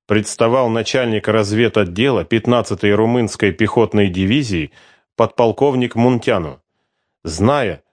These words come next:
что этим участком интересуются и румынская, и германская разведка, он тут же связался по рации с Тирасполем. В тот же день у села приземлился небольшой транспортный самолётик,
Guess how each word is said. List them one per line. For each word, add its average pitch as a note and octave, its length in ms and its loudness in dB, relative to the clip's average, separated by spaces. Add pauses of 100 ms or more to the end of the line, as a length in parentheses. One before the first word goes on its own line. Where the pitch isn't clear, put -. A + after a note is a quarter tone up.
что - 280 0
этим B2 300 0
участком A#2 640 -2
интересуются A#2 920 0
и G#2+ 160 0
румынская, A#2 640 0
и G#2 160 -6
германская A2 720 0
разведка, G2+ 680 -2 (520)
он A2 240 2
тут B2+ 240 2
же C3 140 0
связался A2 640 0
по A2 180 0
рации G2+ 380 -2
с - 120 -6
Тирасполем. A#2+ 680 -2 (520)
В - 140 -20
тот C#3+ 240 0
же F#2+ 180 -2
день A#2 360 0 (120)
у G2 120 0
села G#2+ 400 0
приземлился A2 800 2
небольшой G#2 500 2
транспортный A#2+ 720 0
самолётик, G#2 720 0